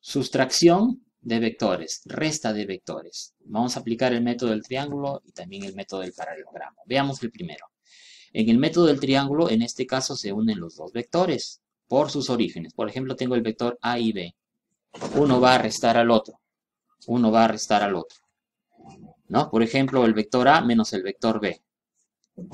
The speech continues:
Y la resultante sería, desde el origen de B hasta el final de A,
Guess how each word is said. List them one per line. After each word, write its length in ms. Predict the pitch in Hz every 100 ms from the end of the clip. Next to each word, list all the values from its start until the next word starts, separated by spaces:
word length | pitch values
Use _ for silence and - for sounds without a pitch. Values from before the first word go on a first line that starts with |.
| -
Y 100 | 98
la 100 | 123
resultante 600 | 139 135 147 139 139 139
sería, 500 | 139 131 131 151 226 _ _ _
desde 400 | - - 95 92
el 60 | 87
origen 380 | 107 123 135
de 120 | 117 113
B 240 | 135 - _ _ _
hasta 320 | 113 113 -
el 100 | 98
final 340 | - 95 92 87
de 140 | 82
A, 140 | 78